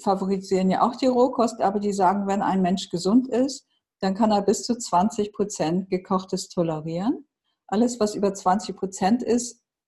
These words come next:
kann man im Blut nachweisen, dass die weißen Blutkörperchen dann sehr stark verme-, sich vermehren. Das heißt, die haben dann die Botschaft, da, da ist jetzt grad zu viel Gekochtes, wir müssen dagegen ankämpfen. Aber bis zu zwanzig Prozent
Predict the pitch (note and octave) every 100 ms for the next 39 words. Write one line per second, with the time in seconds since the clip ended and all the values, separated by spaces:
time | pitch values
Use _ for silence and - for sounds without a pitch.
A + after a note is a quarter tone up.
0 | _ _ _ - G#3+ A#3+ B3 G#3 G3+ G#3
1 | G#3+ E3+ F3 G#3+ F#3 F#3+ F#3 F#3 F#3 F3+
2 | F3 F3 F3+ F3+ F3+ F3+ F3+ E3+ E3+ E3+
3 | D#3 D#3+ D#3 D#3+ - F#3 - C#3+ - -
4 | D#3 D3+ - - E3+ - E3+ D#3 D#3 E3+
5 | B3+ B3+ - _ _ - F#3+ G#3+ F#3+ G#3+
6 | - G#3+ A3 G3+ G3 F#3+ F#3 F3+ F3+ F#3
7 | - _ _ _ _ _ G#3+ G3+ G3 A3
8 | A#3 G#3+ - F#3+ - - G3+ F#3 G#3 G#3
9 | - F#3 F#3 F#3+ - G#3 F3 F3 A3+ A3+
10 | A3+ A3 F#3+ F#3+ G3 F3+ F3 F3 D3+ D#3+
11 | - E3+ E3+ - - F#3 F3+ G#3+ A#3+ -
12 | - - - G#3 G#3 - F#3 - F#3 -
13 | F3 - F3 B3 -